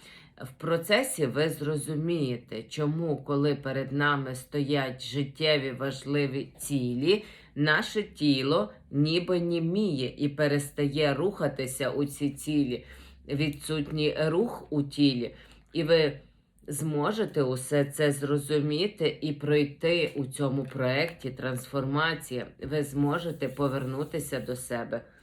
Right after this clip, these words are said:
справжніх. І для проходження практики вам потрібно якийсь таймер, годинник з таймером, записничок,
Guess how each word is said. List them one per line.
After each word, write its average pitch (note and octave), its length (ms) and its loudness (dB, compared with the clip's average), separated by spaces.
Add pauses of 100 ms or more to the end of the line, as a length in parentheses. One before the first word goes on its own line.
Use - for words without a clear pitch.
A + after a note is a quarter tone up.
(300)
справжніх. D#3 920 -2 (500)
І E3+ 220 0
для D3 340 -2
проходження D3+ 760 -2
практики C#3 960 0
вам D3 260 0
потрібно C#3+ 680 0
якийсь C#3 520 -2
таймер, D3+ 540 0
годинник C#3+ 680 -2
з - 80 -10
таймером, D3 680 0 (320)
записничок, G3+ 1160 -2